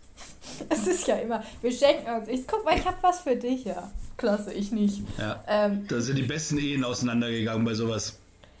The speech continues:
Speaker 1: Ja, wir haben halt einen romantischen und einen nicht so romantischen Part. Und zu meiner Schande muss ich gestehen, ich bin der nicht so romantische Part.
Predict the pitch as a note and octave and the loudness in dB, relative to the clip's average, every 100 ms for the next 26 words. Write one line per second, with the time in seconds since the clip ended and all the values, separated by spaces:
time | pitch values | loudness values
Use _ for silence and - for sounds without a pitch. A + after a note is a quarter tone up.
0 | - - - - - A3 A#3 B3 A3+ A3 | -20 -20 -20 -20 -16 -4 2 2 4 2
1 | A#3 B3 B3+ A3 G#3 G#3+ B3+ C4+ - G#3+ | 2 0 -4 -4 -2 0 -2 -4 -6 -6
2 | G#3+ G#3 A3 B3+ C#4 C#4 C#4 C4 C4+ D4 | -6 -4 -2 -4 -2 0 2 0 -2 -6
3 | - C#4 - C4 C#4+ D4+ A3+ - A#3 A3 | -8 -10 -6 -2 0 0 -4 -8 -8 -8
4 | G#3+ A3+ A#3 A#3 A3+ - - A3 A3+ A3+ | -6 -6 -6 -6 -6 -8 -10 -8 -6 -6
5 | A3+ A3 G#3 G3+ D4+ E4+ A3+ G#3 G#3 A#3 | -6 -2 0 2 2 0 -4 -2 2 2
6 | - - - D4+ - A3+ D4 | 2 0 0 0 0 2 0